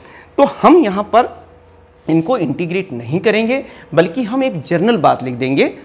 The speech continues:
हम लिखेंगे कि on solving these equations we get the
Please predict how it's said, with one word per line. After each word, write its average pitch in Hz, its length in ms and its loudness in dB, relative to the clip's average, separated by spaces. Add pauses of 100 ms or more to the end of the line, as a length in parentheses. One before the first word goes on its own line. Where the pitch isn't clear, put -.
हम 139 120 0
लिखेंगे 135 420 2 (460)
कि 254 160 2 (280)
on 330 320 6
solving 240 640 2
these 170 320 -2
equations 135 640 -4 (880)
we 151 280 2 (180)
get 196 340 0
the 202 120 -2